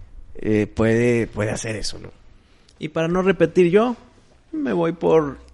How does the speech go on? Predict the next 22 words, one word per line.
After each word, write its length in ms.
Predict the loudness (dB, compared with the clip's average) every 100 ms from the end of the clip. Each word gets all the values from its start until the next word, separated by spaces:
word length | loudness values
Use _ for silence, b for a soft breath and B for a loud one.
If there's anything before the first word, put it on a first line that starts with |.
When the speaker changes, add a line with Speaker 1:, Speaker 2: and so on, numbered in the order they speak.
| -20 -20 -20 -20 _
Speaker 2:
por 160 | -6 -2
Manigoldo. 600 | -2 -4 -8 -10 -12 -20 _ _ _ _ _ _
Speaker 1:
Muy 200 | -8 -8
bien. 120 | -8 -16 -20 -12
Speaker 2:
Los 260 | -10 -4
dos 380 | -2 -2 -4 -10
máscaras, 560 | -6 -6 -4 -4 -4 -4
no, 220 | -6 -6
los 220 | -6 -6
dos 240 | -6 -6 -6
Cáncer. 540 | -8 -8 -10 -12 -16 _ b b b b b b _ -20 -12
Oye, 380 | -8 -8 -10 -16 _ -20 -20 -18
sí 240 | -12 -10 -4
volteaste 500 | -4 -2 -4 -2 -2
la 100 | -2
tortilla, 560 | -2 -4 -6 -2 0 0
¿eh? 140 | -2 -10 _
Porque 220 | -6 -4
todos 260 | -4 -4
pensando 500 | -2 -2 -2 -4 -2
en, 180 | -2 -4 B B B
en 260 | -14 -12